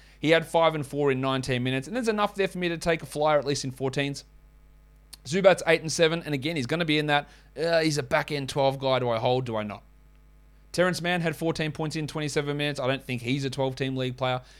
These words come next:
And I don't know what to do with Reggie Jackson. That's two absolute duds in a row. Nine and four, twenty-seven percent. Eric Bledsoe got the minutes over him. He had a really strong,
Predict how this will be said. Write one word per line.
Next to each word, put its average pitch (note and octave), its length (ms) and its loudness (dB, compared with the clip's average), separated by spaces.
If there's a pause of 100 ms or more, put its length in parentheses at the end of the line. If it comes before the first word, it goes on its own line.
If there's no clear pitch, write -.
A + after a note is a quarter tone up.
(160)
And C#3+ 540 2
I C#3 80 0
don't C#4+ 100 2
know D#4 60 -2
what G#3 80 -2
to A2+ 80 -6
do A#2+ 80 -2
with D#3 120 -2
Reggie A2 220 -4
Jackson. G#2 300 -8
That's E3 220 -6
two D#3+ 280 -2
absolute B2+ 400 -6
duds A2+ 240 -2
in G#2 80 -6
a G#2 40 -6
row. G#2 160 -4 (340)
Nine D#3 320 4
and E3+ 140 -4
four, C#3 340 0
twenty-seven B2+ 560 -4
percent. G#2+ 340 -4 (480)
Eric C3 240 0
Bledsoe C3 320 2
got B2+ 140 0
the B2 60 -4
minutes B2+ 260 0
over B2 180 2
him. B2 320 0 (680)
He C3 100 2
had F#3+ 300 4 (240)
a B2 140 0
really C#3+ 320 4
strong, E3+ 340 2